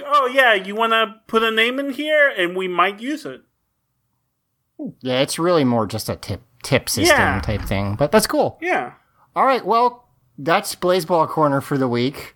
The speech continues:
Speaker 1: Mm-hmm.
Speaker 2: Uh, let us move on to Power Rangers Turbo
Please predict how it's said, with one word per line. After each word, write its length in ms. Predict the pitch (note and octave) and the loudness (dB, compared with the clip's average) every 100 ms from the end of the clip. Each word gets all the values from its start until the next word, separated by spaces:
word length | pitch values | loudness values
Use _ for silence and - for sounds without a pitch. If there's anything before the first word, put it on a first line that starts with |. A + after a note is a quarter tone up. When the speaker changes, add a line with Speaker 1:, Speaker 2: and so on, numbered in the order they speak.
| - | -12
Speaker 1:
Mm-hmm. 200 | A3 - _ | -10 -12 _
Speaker 2:
Uh, 440 | C#3 C3+ B2+ B2+ B2+ C3+ | 2 2 2 0 -4 -6
let 260 | A#2 F#3 | -2 0
us 260 | G#3 D#3 - | 2 0 -2
move 380 | D3 D3+ C#3 D#3 | 0 2 0 0
on 460 | C#3+ C3+ C3+ C3 | 2 4 4 2
to 720 | A#2+ C#3+ B2+ A#2+ A#2 A2+ A#2 - _ - | 0 0 2 2 0 -2 -6 -14 _ 0
Power 260 | E3 F#3 D#3 | 2 4 2
Rangers 380 | C#3 A#2+ B2 - | 0 0 -2 -2
Turbo 680 | D#3+ D3+ C3+ B2+ A#2 A#2+ | 0 2 2 2 2 -2